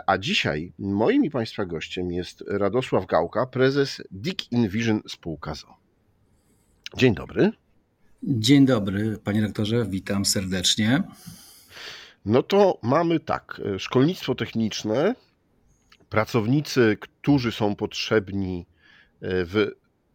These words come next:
Speaker 1: bardzo ważnym zawodzie, na razie mówię tak trochę zagadkowo jeszcze, żeby podtrzymać
Speaker 2: Hmm.
Speaker 1: słuchaczy w niepewności, i do tego wirtualną rzeczywistość. E, no, przyznam szczerze, że mocno innowacyjne. Dlaczego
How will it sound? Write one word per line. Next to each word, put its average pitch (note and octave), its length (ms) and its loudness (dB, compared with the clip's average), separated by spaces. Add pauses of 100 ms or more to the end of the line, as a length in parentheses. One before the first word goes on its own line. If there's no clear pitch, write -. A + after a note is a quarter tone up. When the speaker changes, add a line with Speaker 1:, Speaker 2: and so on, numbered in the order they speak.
(200)
Speaker 1:
bardzo A2+ 440 0
ważnym G#2 440 0
zawodzie, F#2+ 480 0
na C3+ 140 2
razie A2+ 260 0
mówię G#2+ 240 0
tak - 160 -4
trochę G2+ 380 -2
zagadkowo F#2+ 640 -2
jeszcze, - 300 -12
żeby F#2 180 -12
podtrzymać F#2+ 360 -4
Speaker 2:
Hmm. A2+ 140 0
Speaker 1:
słuchaczy F#2+ 320 -10
w - 20 -14
niepewności, F#2+ 640 -8 (580)
i A3 200 2 (640)
do C#3 140 2
tego F#3 500 2
wirtualną D3+ 800 0
rzeczywistość. - 920 -10 (560)
E, G#2 200 0 (100)
no, B2+ 120 2
przyznam G#3+ 400 0
szczerze, E3 320 -4
że F#3 280 2 (100)
mocno D#3 500 2
innowacyjne. F#3 920 -4 (1400)
Dlaczego A#2+ 500 0